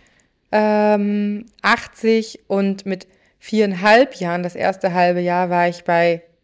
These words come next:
weiß ich nicht, fünf bis zehn Prozent Reiten. Ähm, genau. Das heißt, man kann es steigern, aber auch dies muss man mit Sinn und Verstand machen.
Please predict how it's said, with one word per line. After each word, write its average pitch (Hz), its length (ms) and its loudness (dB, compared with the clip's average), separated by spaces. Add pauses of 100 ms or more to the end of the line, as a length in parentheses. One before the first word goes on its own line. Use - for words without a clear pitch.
(140)
weiß 170 200 -12
ich 175 60 -10
nicht, 170 240 -10
fünf 233 320 0
bis - 280 -10
zehn 226 220 2
Prozent - 480 -12
Reiten. 160 440 -8 (880)
Ähm, 165 880 -2 (640)
genau. 156 360 -4 (1000)
Das - 140 -18
heißt, 175 240 -2
man 160 100 -4
kann 214 240 -4
es 285 140 -4
steigern, 220 560 2 (500)
aber - 240 -6
auch 196 80 -10
dies 202 440 -6
muss 175 220 -6
man 170 220 -4 (100)
mit - 240 -10
Sinn 165 200 -6
und 185 180 -6
Verstand 165 580 -6
machen. 151 340 -14